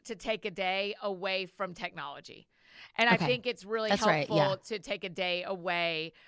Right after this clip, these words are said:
Speaker 1: from your phone. Besides, I respond to people because I'm not married yet, don't have kids yet. I, I would be alone my entire Sabbath if I didn't respond to people or reach out to people.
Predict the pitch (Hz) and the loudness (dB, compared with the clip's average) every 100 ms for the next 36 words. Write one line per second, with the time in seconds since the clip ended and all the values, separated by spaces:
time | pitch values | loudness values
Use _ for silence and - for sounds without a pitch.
0 | - _ 226 214 - - 269 262 254 226 | -20 _ 0 0 -6 0 4 4 2 -4
1 | - 233 208 262 277 294 - 233 226 226 | -2 -2 0 2 2 0 -2 0 0 -2
2 | - 247 254 240 269 269 262 226 226 220 | -10 -4 -2 0 0 2 2 2 0 2
3 | 208 196 208 202 196 190 208 196 208 226 | -2 0 -2 -2 -4 -4 -6 -4 -2 -2
4 | - - - - 202 226 - _ - 226 | -2 -14 -20 -4 2 2 0 _ 4 6
5 | 277 254 226 220 226 208 208 208 196 196 | 6 0 -4 -4 -4 -2 -2 -2 0 0
6 | 185 175 - 185 190 202 202 - 220 226 | 0 -6 -8 -2 0 0 -2 0 2 2
7 | 233 - 196 190 190 196 208 180 - 190 | -2 -4 0 2 0 -2 -6 -8 -6 -2
8 | 185 185 185 190 196 202 180 175 165 160 | -2 -2 -8 -6 -4 -2 -2 -2 -4 -6
9 | - - 156 131 156 | -6 -14 -14 -14 -16